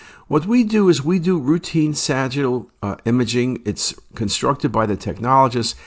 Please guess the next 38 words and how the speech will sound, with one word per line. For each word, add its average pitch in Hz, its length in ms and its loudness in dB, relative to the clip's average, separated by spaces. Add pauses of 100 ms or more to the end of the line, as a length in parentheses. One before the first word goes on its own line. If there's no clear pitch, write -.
(320)
Every 165 180 4
single 135 300 0
case, 113 340 -2
sagittal, 127 440 0
coronal 110 420 -2
are 95 40 -4
constructed, 151 600 -4
so 143 100 -4
the 123 80 -4
radiologist 123 720 0 (340)
doesn't 135 300 0
need 131 160 0
to 117 80 -6
spend 113 420 -2
more 113 220 0
than 113 100 0
a 104 60 -2
few 123 180 -2
seconds 101 560 -4
looking 131 340 -2
at 87 200 0
it. 113 160 -6 (380)
It 127 120 -8
really 170 320 4
allows 127 480 0
for 110 160 -6
rapid 101 400 -4
review. 107 460 -2 (580)
And 285 80 -4
here's 285 160 2
a 226 80 0
simple 180 320 2
example, 131 500 0
abdominal 123 500 2
pain 113 220 2
in 107 100 -2
a 101 40 -2
patient, 113 720 0